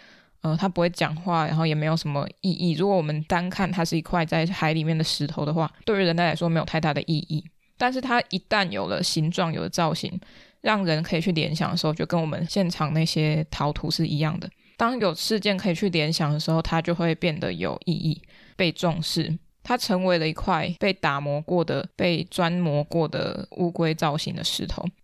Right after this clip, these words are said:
被拿来膜拜，被拿来做人类想做的事情。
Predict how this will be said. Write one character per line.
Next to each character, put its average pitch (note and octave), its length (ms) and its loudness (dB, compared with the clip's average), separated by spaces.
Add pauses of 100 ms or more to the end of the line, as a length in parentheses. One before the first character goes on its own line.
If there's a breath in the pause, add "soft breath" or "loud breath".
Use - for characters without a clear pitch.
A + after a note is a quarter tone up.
被 F#3 100 2
拿 D#3 140 0
来 D#3 100 0
膜 D3 320 -2
拜， E3+ 240 -2 (220)
被 F3+ 120 2
拿 D#3+ 140 0
来 C#3 180 0
做 E3+ 540 0
人 D#3+ 180 0
类 F3+ 120 2
想 D#3 220 -4
做 E3+ 180 0
的 D3 60 0
事 - 280 -2
情。 - 220 -6